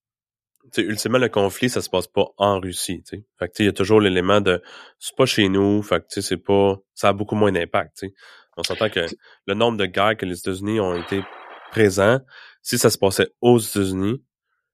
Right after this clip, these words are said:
Speaker 1: les gens auraient une opinion très, très
Speaker 2: Tout à
Speaker 1: différente
Speaker 2: fait.
Speaker 1: de ce genre de
Speaker 2: Tout à fait,
Speaker 1: conflit-là,
Speaker 2: mais
Speaker 1: tu
Speaker 2: les,
Speaker 1: sais.
Speaker 2: les, les, les, les cercueils reviennent toujours, tu sais. Puis ça, c'est,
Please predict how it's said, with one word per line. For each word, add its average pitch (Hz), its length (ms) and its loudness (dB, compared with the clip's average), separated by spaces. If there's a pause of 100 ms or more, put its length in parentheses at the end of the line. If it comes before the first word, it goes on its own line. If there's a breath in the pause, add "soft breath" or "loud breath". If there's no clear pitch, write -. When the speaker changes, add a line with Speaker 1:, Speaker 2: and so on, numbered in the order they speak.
(280)
Speaker 1:
les 104 160 2
gens 104 220 4
auraient 90 140 2
une 92 100 2
opinion 95 420 0 (120)
très, 110 280 2
très 107 160 0
Speaker 2:
Tout - 20 6
à - 40 4
Speaker 1:
différente 98 420 2
Speaker 2:
fait. - 80 2
Speaker 1:
de 85 220 -4 (300)
ce - 160 -8
genre 92 200 0
de 90 80 -2
Speaker 2:
Tout - 100 -2
à 156 80 6
fait, 208 120 2
Speaker 1:
conflit-là, 202 200 4
Speaker 2:
mais 135 80 4
Speaker 1:
tu 127 80 6
Speaker 2:
les, 120 160 2
Speaker 1:
sais. - 0 -
Speaker 2:
les, 120 160 0
les, 117 220 -8
les, 127 220 -2
les 127 160 -4
cercueils 170 520 2
reviennent 117 500 2
toujours, 107 520 -2
tu - 140 -8
sais. - 60 -12
Puis 110 160 -14
ça, - 140 -4
c'est, 120 220 -8